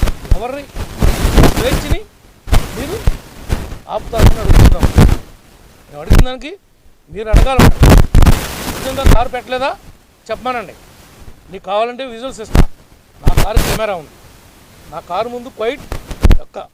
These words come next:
అన్-, ఇంచు కూడా కదలతాకు లేకుండా అడ్డం పెట్టాడు. నా డ్రైవరు నాతో ఉంది. నా డ-, నా డ్రైవరు మూడు సార్లు సెక్యూరిటీ వాడిని,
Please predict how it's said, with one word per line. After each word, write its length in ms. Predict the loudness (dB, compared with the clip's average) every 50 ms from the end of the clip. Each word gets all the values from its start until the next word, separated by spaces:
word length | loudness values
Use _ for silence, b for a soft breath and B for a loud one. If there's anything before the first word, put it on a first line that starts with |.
| _ -20
అన్-, 140 | -20 -20 -20 _ _ -20
ఇంచు 160 | -20 -20 -16 -10 -6
కూడా 120 | -6 -6 -4 -6
కదలతాకు 360 | -8 -8 -8 -8 -10 -8 -8 -8
లేకుండా 220 | -10 -10 -12 -14 -16
అడ్డం 140 | -16 -18 -20
పెట్టాడు. 260 | -20 -20 _ _ _ _ _ _ _ -20 -20 _ -4 0 2 4 6 4 4 2 0 -2 -4 -4 -4 -6 -6 -8 -12 -18 _ _ _ _ -10 -4 -4 -2 -2 -2 -4 -4 -6 -10
నా 60 | -12 -10 -8
డ్రైవరు 340 | -6 -4 -4 -4 -4 -6 -8 _ _ _ _ _ -10 -10 -10 -2 0 2 4 4 4 4 4 4 4 4 4 6 6 6 6 6 6 6 8 6 6 6
నాతో 180 | 6 4 6 6 6 6
ఉంది. 200 | 6 4 4 2 0 0 0 0 0 -2 -2 -2 -6 -12 -14 -14 -12
నా 80 | -12 -10 -10 -12
డ-, 120 | -14 -18 -20 -18 -16
నా 60 | -16 -14 -12
డ్రైవరు 340 | -10 -8 -8 -8 -8 -10 -12 -16 -20 -20 -20 -20 -20 -20 -20 -20 -20 -20 -16 -14
మూడు 200 | -12 -12 -12 -12 -10 -8
సార్లు 240 | -8 -8 -8 -10 -12 -14
సెక్యూరిటీ 300 | -14 -14 -16 -16 -10 -8 -8
వాడిని, 220 | -8 -8 -10 -14